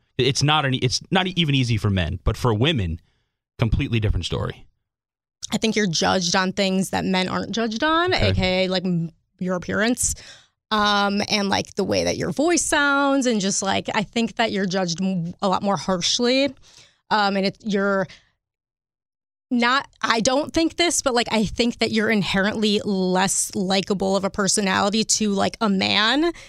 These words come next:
Speaker 2: that, like, is looking for somebody that, like, you know, to talk about sports to them. I think that, like, you are, they want somebody who's, like, more like them. And so it's harder for them to, like, relate, so they don't like you as much just inherently.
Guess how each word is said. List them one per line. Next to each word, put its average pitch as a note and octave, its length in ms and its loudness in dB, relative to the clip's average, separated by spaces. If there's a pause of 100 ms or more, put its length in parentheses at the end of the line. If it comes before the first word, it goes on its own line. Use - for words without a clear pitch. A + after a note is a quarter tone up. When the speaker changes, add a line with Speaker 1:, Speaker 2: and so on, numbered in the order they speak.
(240)
Speaker 2:
that, A3+ 180 0
like, A3 220 0
is G3 240 0
looking G3 240 0
for G3+ 140 0
somebody F#3+ 400 0
that, F#3 180 0
like, G3 240 0
you G#3 100 2
know, F3+ 140 0
to - 240 -10
talk F3+ 180 0
about F#3+ 200 0
sports G#3 320 0
to C4+ 100 0
them. B3 220 2
I G3 80 0
think G3+ 240 -2
that, G3 160 0
like, G3 200 -2
you F#3+ 300 0
are, F#3 400 2 (460)
they F#3+ 440 2 (760)
want G#3 240 -4
somebody G3+ 240 0
who's, G3 240 0
like, - 180 -6
more F#3 300 0
like F#3+ 280 -4
them. G#3+ 440 0 (560)
And A3 180 0
so G#3 560 2
it's G3+ 240 -2
harder G3+ 300 -2
for G#3+ 160 -2
them G3 160 0
to, G#3 100 -2
like, G3+ 180 -2
relate, G3 540 -2
so G#3 140 -2
they G3 160 -2
don't F#3+ 200 -2
like F#3 300 -4
you E2+ 120 -10
as - 180 -6
much F#3+ 420 0
just - 240 0
inherently. G#3+ 800 0